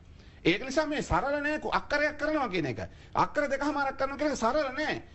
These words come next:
මිනිස්සු හාන තැන ඉඳන් නියර බඳින්න, නියර සහින්න, වල් තෙල් ගහන්න පොහොර මෙහෙම තියෙන යාන්ත්‍රණයක්. මම චතුරා ඒකයි කිව්වේ. දැන් මොකද්ද ලංකාවේ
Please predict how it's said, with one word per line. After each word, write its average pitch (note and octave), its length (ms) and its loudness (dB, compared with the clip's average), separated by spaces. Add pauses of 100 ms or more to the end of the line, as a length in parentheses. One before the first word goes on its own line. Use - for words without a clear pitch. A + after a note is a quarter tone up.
(100)
මිනිස්සු C4 380 0
හාන B3 320 0
තැන C4 140 0
ඉඳන් D#3+ 260 0 (100)
නියර B3 340 2
බඳින්න, B3+ 360 -2
නියර A#3+ 260 2
සහින්න, C4 400 0
වල් A#3 200 2
තෙල් B3 180 0
ගහන්න B3+ 320 -2
පොහොර A#3 200 -2 (280)
මෙහෙම A3+ 340 0
තියෙන A3+ 300 2
යාන්ත්‍රණයක්. G3 540 0
මම A#3+ 180 0
චතුරා A#3 300 0
ඒකයි A3+ 240 2
කිව්වේ. E3+ 320 -2 (360)
දැන් C#4 340 2
මොකද්ද C4 400 0
ලංකාවේ G#3+ 880 0